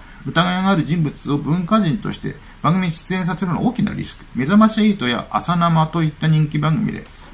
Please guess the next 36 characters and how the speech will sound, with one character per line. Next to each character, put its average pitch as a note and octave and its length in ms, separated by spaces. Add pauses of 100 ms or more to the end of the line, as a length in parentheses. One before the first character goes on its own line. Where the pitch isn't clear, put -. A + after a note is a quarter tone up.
三 D3+ 140
浦 F#3 100
瑠 F3+ 60
麗 G3 60
氏 D#3+ 100
の B2 60
姿 D#3 300
を G#2 40
見 G#2 100
ら C3+ 80
れ C#3 60
る C3 80
期 - 80
間 - 220
は G2 160
意 G#2+ 120
外 E3 160
に G3+ 80
短 B2 480
い C4+ 60
の - 80
か - 100
も - 100
し - 160
れ - 60
な - 60
い - 20
っ - 20 (240)
て C3+ 60
あ C#3 80
る - 80
ん - 40
で - 80
す - 120
け G#2 80
ど、 C#3 260